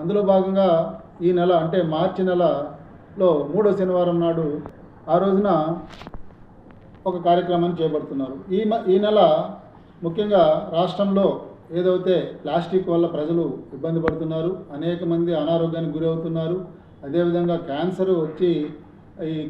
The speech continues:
ప్లాస్టిక్ వలన చాలామంది అసలు, ఆ, చనిపోవడం జరుగుతుంది. కాబట్టి క్యాన్సర్ అనే దాన్ని తరిమి కొట్టాలనే ఒక మంచి ఉద్దేశంతో ఈ సింగిల్ యూజ్, ఒకసారి వాడి పడేసే, ఆ,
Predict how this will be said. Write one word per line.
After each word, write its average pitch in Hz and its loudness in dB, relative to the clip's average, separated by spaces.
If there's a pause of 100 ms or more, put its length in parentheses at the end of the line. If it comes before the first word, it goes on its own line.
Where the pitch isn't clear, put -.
(160)
ప్లాస్టిక్ 160 -4
వలన 156 -2 (400)
చాలామంది 165 0 (340)
అసలు, 143 -4 (120)
ఆ, 147 -6
చనిపోవడం 165 0
జరుగుతుంది. 170 -2 (320)
కాబట్టి 165 0
క్యాన్సర్ 185 -2
అనే 165 -2
దాన్ని 165 0
తరిమి 165 -2
కొట్టాలనే 160 -4
ఒక 143 -6
మంచి 156 -6
ఉద్దేశంతో 165 -4 (360)
ఈ 175 2
సింగిల్ 220 -2
యూజ్, 202 4
ఒకసారి 185 4
వాడి 175 6
పడేసే, 175 0 (540)
ఆ, 143 -2